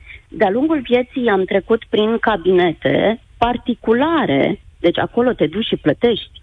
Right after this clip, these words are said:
și nu plătești puțin, și cu toate acestea, pe lângă plata acelor consultații sau ce trebuia să,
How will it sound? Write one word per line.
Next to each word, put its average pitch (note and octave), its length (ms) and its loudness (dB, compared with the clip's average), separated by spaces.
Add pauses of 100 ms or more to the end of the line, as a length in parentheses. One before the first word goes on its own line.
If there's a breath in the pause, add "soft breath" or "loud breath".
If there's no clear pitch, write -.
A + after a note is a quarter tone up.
și - 160 -4
nu F#3+ 140 2
plătești A3+ 440 -2
puțin, - 500 -2 (440 soft breath)
și - 160 -4
cu F3+ 140 0
toate A#3+ 300 0
acestea, G3 480 0
pe E3 120 2
lângă C#4+ 480 0
plata F3+ 280 0
acelor E3+ 320 2
consultații D#3 680 -2
sau C#3+ 100 -2
ce G3 160 -2
trebuia F3+ 380 0
să, E3+ 180 -2